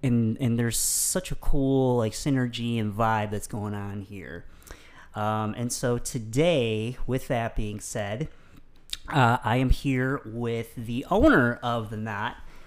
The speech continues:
uh, Mister Kevin Quasarano. He's right there. Um,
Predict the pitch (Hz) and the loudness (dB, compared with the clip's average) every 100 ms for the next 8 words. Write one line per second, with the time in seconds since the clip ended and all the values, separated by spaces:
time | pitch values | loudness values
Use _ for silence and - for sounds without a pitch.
0 | - - - 107 104 110 120 - 104 - | -18 -12 -2 0 0 0 -2 -6 -6 -2
1 | 135 139 143 139 131 127 - 139 123 120 | 0 2 0 0 -2 -2 -2 0 0 0
2 | 110 110 147 180 - 107 98 104 113 113 | 0 0 -2 -4 -6 -8 -4 -2 0 -2
3 | 123 117 113 110 135 247 - - - - | -2 0 0 0 -2 -4 -8 -18 -20 -20
4 | - - 123 123 123 120 120 127 | -20 2 6 8 8 6 4 0